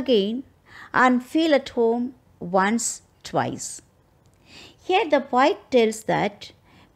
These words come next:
people will repeatedly invite you to come again to their home and say that you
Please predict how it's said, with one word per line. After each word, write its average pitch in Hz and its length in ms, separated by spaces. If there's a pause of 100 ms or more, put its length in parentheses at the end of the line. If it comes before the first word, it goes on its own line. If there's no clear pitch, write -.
(120)
people 320 360
will 294 200
repeatedly 311 840 (120)
invite 262 500
you 262 80 (160)
to 240 80 (240)
come 240 240
again 196 400 (500)
to 262 80 (100)
their 269 220 (140)
home 269 320 (340)
and 247 220
say 302 260 (160)
that 269 300 (360)
you 277 80